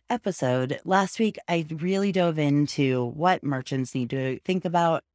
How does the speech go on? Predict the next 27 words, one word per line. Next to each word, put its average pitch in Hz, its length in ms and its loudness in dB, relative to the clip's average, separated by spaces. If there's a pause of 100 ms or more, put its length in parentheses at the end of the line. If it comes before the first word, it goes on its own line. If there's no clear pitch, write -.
(380)
and 147 140 2
expect - 640 -4
from 131 240 -2
buy 123 120 0
now, 123 160 0
pay - 180 -6
later 120 340 -2
fraud 117 380 0
as 120 180 -6
a 120 80 -6
payment 107 380 -4
method. - 420 -12 (220)
Even 196 420 0
if - 320 -2
you 143 180 0
have 117 640 0
chargeback, 113 500 -4 (280)
fraud 151 340 0 (200)
chargeback 117 480 -4
liability 196 800 0
through 165 240 -4
your 151 160 -2
buy 135 180 0
now, 131 140 0
pay 131 280 -2
later 123 340 0
partner, 123 560 -2